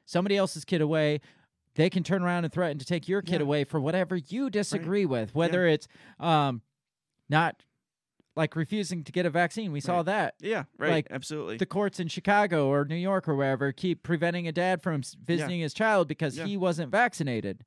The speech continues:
Speaker 2: Right.
Speaker 1: Um, so it, d-, just pick
Speaker 2: Yeah.
Speaker 1: it.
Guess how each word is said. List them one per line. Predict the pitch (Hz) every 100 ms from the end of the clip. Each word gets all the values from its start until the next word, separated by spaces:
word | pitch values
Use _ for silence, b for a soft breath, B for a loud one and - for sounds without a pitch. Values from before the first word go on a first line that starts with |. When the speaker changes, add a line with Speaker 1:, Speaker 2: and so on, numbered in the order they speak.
| -
Speaker 2:
Right. | 143 127 -
Speaker 1:
Um, | 160 151 151 143
so | - 190
it, | 180 185 - 170
d-, | - -
just | 170 202
pick | - 294 277
Speaker 2:
Yeah. |
Speaker 1:
it. | 123